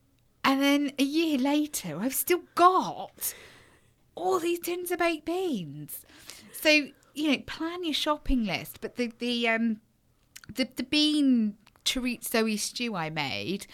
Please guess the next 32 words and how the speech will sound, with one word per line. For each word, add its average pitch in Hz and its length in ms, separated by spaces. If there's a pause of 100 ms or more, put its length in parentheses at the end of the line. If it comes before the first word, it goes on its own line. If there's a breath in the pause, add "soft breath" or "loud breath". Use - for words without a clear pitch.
(340 loud breath)
was 359 160
awesome. 196 800 (420 soft breath)
It 359 180
was 370 200
so 381 480 (340)
nice. 262 280
And 269 360
the 285 100
paprika 269 840 (680 loud breath)
spices, 196 920 (100)
um, 190 360 (120)
blended 233 800
with 220 140
the 240 60
tomato 214 480
sauce 220 500
really 190 260
well. 202 460
And 220 100
it 214 80
kind 392 240
of 427 60
just - 160
gave 156 200
it 127 40
a 147 60
bit - 160
of 180 80
a 170 40
fiery 175 500
heat, 190 640 (460 loud breath)
um, 196 360